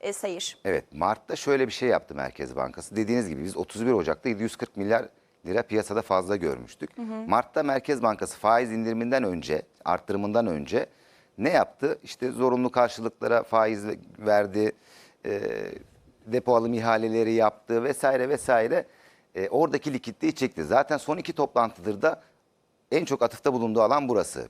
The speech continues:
Speaker 2: Piyasadaki likiditeyi yönetmek anlamında. E, orayı iyi yönetiyorlar son iki aydır özellikle. E, burayı devam ettirecektir diye düşünüyorum.
Speaker 1: Hı hı.
Speaker 2: E,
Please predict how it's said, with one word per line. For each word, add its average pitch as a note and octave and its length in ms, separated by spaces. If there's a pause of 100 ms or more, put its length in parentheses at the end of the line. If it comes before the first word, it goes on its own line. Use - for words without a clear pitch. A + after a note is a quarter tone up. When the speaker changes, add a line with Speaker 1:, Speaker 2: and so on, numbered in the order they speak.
Speaker 2:
Piyasadaki A#2 520
likiditeyi A2 440
yönetmek F#2 440
anlamında. C#2+ 560 (380)
E, G2+ 160
orayı D#3+ 280
iyi E3+ 140
yönetiyorlar G2 540
son F2+ 200
iki F2+ 220
aydır D#2 280
özellikle. D2+ 800
E, C3+ 40 (640)
burayı D#3+ 340
devam C#3+ 320
ettirecektir C3 640
diye F2+ 160
düşünüyorum. F2 520 (200)
Speaker 1:
Hı B3+ 60
hı. A#3 420
Speaker 2:
E, F2 140